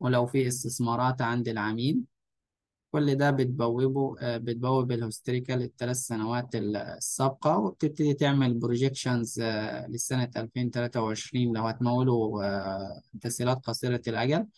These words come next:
أو، آه، أكتر من سنة في حالة التسهيلات طويلة الأجل. وبتحدد طبعا هنا التسهيلات قصيرة الأجل كام بروجيكتد،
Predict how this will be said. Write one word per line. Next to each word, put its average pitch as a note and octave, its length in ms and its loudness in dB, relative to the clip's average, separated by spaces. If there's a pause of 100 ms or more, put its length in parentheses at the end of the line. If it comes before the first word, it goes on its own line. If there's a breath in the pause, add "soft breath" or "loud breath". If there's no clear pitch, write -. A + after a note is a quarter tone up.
(760 loud breath)
أو، D3+ 460 4
آه، C3 460 2 (100)
أكتر C#3 380 0
من B2 280 2
سنة C3+ 440 0
في C3 200 -6
حالة B2 320 0
التسهيلات A#2+ 580 -4
طويلة A#2+ 400 -2
الأجل. G#2 360 -4 (260)
وبتحدد D3+ 680 0
طبعا C3+ 380 4
هنا B2 920 0 (120)
التسهيلات B2+ 640 -4
قصيرة A#2+ 440 -4
الأجل A#2+ 560 -4
كام B2+ 400 0
بروجيكتد، B2 640 0